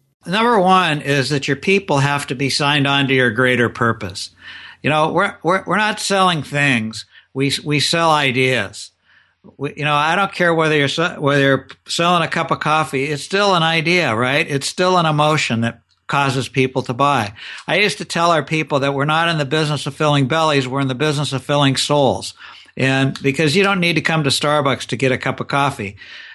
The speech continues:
You could go a lot of different places. So that meant that we had to serve people in a way that they couldn't be served anywhere else. Take care of your people. You make sure your people are signed on to your greater purpose in life,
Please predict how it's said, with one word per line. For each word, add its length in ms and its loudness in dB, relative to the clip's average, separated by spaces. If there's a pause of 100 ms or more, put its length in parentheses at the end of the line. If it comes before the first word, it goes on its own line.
You 120 -2
could 160 -4
go 120 2
a 60 4
lot 240 2
of 80 0
different 280 -4
places. 440 -2
So 140 -4
that 340 -2
meant 240 -2
that 160 -6
we 220 -2
had 320 -2
to 80 -2
serve 400 -2
people 340 0
in 80 2
a 60 2
way 240 2
that 180 0
they 220 2
couldn't 380 0
be 60 -4
served 380 0
anywhere 440 4
else. 440 0 (400)
Take 240 -2
care 220 2
of 80 2
your 100 0
people. 580 0 (120)
You 80 -4
make 200 0
sure 200 2
your 160 4
people 360 2
are 100 2
signed 420 0
on 220 0
to 100 0
your 100 4
greater 340 2
purpose 520 0
in 120 4
life, 380 2